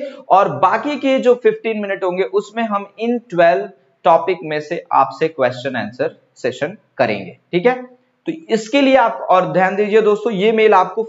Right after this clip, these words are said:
ट्वेंटी फ़ोर आवर पहले ही आ जाएगा। इसका मतलब you will get enough time। बहुत सारे, ये एक बात मुझे बहुत अच्छी लगी बायजूस की कि वो आपको बता देंगे। देखिए दोस्तों, जब आप interview के लिए जाते हैं तो हमारी तरफ से एक बार ये भी समझिए, इतना बड़ा vast content है,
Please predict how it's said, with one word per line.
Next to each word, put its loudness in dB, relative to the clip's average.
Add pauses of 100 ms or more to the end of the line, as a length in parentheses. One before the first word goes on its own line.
(120)
ट्वेंटी 0
फ़ोर -2
आवर 4
पहले 2
ही 4
आ 4
जाएगा। -8
इसका -8
मतलब -4
you 0
will 0
get 0
enough 0
time। 0 (320)
बहुत 4
सारे, 4
ये 0
एक -2
बात 2
मुझे -4
बहुत 2
अच्छी -2
लगी 0
बायजूस 0
की -16
कि -14
वो -2
आपको 2
बता 2
देंगे। -10 (300)
देखिए 2
दोस्तों, 4
जब 2
आप 4
interview -2
के -8
लिए 2
जाते 2
हैं 0
तो -2
हमारी 2
तरफ -4
से -6
एक -6
बार 0
ये 0
भी -6
समझिए, -14
इतना 0
बड़ा 4
vast 2
content -2
है, -16